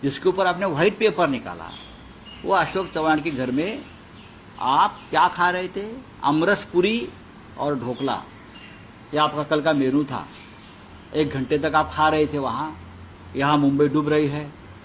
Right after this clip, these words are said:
वहाँ हमारे माताओं के घर का जो सिंदूर उजाड़, जिसका उजाड़ा, वो घर में आक्रोश चल रहा है, और आप बैठे खाते हो, पीते हो, हाँ, राजनीति करते हो।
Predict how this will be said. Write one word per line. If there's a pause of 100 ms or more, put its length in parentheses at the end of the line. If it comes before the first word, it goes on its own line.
(200)
वहाँ
हमारे
माताओं
के
घर
का
जो
सिंदूर
उजाड़, (360)
जिसका
उजाड़ा,
वो
घर
में
आक्रोश
चल
रहा
है, (1200)
और
आप
बैठे
खाते
हो,
पीते
हो, (500)
हाँ,
राजनीति
करते
हो।